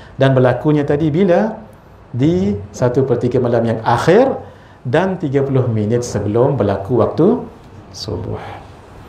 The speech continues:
Baik, poin yang ketiga tadi kita sebut Allah tidak sama dengan makhluk. Sebab itu Allah gunakan subhana.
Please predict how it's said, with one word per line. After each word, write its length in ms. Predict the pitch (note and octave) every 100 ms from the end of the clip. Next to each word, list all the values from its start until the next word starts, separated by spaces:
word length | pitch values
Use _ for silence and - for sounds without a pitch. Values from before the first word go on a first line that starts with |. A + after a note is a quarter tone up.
| - - -
Baik, 400 | B2+ A#2 - -
poin 160 | C#3 E3+
yang 200 | F3 D#3+
ketiga 480 | D#3+ D3+ C#3+ D#3 E3
tadi 400 | D#3 B2+ D#3+ G#3+ - - -
kita 160 | C3+
sebut 240 | C3 C#3+ F3
Allah 320 | B2+ D#3 D3+
tidak 240 | C3+ -
sama 240 | - C#3 C3
dengan 240 | B2+ A#2+
makhluk. 400 | A#2+ B2 A#2+ - - - - - - - - - -
Sebab 240 | - C3 C3
itu 80 | C3+
Allah 160 | C3 B2
gunakan 360 | B2+ C3 C3+
subhana. 760 | B2+ C3 C3+ C#3+ D3 D3+ B2+ -